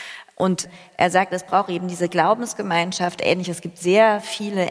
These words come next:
Ähnlichkeiten zwischen Glauben und dem Genieglauben in der Kunst.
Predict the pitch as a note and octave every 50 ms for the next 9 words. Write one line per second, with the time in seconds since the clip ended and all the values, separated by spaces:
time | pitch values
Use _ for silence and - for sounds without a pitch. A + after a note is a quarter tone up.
0 | - - - F3 F3 G#3+ A#3+ B3 A3+ G#3+ - - G3+ F3+ F3+ - - F#3 F3 -
1 | - E3+ D#3+ - E3+ E3 E3 D#3+ E3+ E3 E3 F3+ G#3+ A3+ A3 A3 G#3+ G#3 C3 E3
2 | E3+ - E3+ E3+ D#3+ D#3+ E3 D#3+ F3 G#3+ B3 B3 - A#3 G#3+ F#3+ F#3+ G#3 G#3+ G#3+
3 | G#3 - - F3 D#3+ D#3 D#3+ E3 - - A3 A#3+ B3+ B3+ - - - -